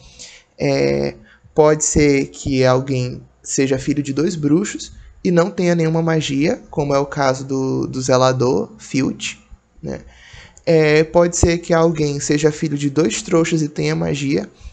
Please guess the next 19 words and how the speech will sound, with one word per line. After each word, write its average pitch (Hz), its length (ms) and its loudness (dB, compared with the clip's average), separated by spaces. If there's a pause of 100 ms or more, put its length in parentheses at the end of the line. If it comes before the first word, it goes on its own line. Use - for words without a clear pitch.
(120)
como 156 180 0
era 143 100 2
o 147 40 -2
caso 143 260 0
da 143 120 2
Hermione. 139 640 -2 (1300)
E 190 120 2
pode 190 380 2
ser 180 400 2 (420)
que 190 540 -2
a 175 140 2
pessoa 175 500 -2
também 170 420 0
seja, 165 680 0 (100)
é, 147 440 -2
mestiço, - 680 -4 (460)
né? 147 340 -6 (520)
É - 80 -10
misturado. 139 800 0